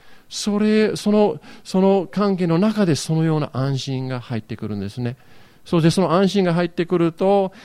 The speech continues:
今度は安心して人を育つことができる。競争しないととか、そういう意識が消えていくんですね。ですから、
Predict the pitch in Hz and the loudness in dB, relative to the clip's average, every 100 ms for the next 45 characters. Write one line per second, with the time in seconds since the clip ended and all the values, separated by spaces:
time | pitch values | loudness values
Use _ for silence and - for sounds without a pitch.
0 | - - - - - 165 139 127 139 147 | -20 -20 -20 -4 4 6 6 4 4 4
1 | 151 147 170 151 139 - 147 139 - - | 4 2 0 0 -2 -2 -2 -2 -10 -20
2 | - - 151 127 131 147 123 - _ - | -20 -8 -2 0 2 0 -2 -8 _ -12
3 | - 123 127 - 127 117 104 98 107 - | -6 -4 -4 -6 -8 -6 -4 -4 -6 -6
4 | 95 95 - - - - 165 156 - 175 | -6 -6 -8 -20 -12 4 6 6 4 4
5 | 156 135 - - 165 160 147 143 143 - | 2 0 -8 -2 2 4 2 0 -2 -4
6 | 113 110 - 147 147 147 143 131 - 117 | -6 -4 -2 -2 0 0 0 -2 -6 -6
7 | 101 - 127 113 123 117 - - 113 107 | -8 -6 -6 -4 -6 -8 -12 -10 -8 -6
8 | 101 95 - 107 107 - - - - - | -6 -8 -8 -8 -10 -16 -20 -20 -14 -4
9 | 127 - 110 120 135 | -4 -4 -4 0 -2